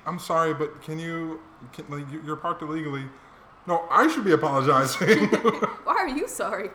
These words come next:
Speaker 1: Yeah, like, my friends hate it, though, because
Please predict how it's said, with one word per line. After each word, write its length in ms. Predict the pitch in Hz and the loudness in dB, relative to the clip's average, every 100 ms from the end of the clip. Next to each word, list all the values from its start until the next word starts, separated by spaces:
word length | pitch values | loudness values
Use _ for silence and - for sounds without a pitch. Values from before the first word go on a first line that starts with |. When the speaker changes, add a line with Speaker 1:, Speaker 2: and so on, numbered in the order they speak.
| - - - | -14 -12 0
Speaker 1:
Yeah, 360 | 220 254 139 | 4 4 2
like, 260 | 120 151 151 - - - - - - | -2 -2 -4 -6 -18 -20 -20 -20 -4
my 160 | 135 | -2
friends 340 | 131 143 143 127 | -2 -2 -4 -6
hate 180 | 110 107 | -10 -10
it, 100 | 110 | -8
though, 160 | 120 | -6
because 500 | 113 110 110 104 98 | -6 -8 -8 -8 -10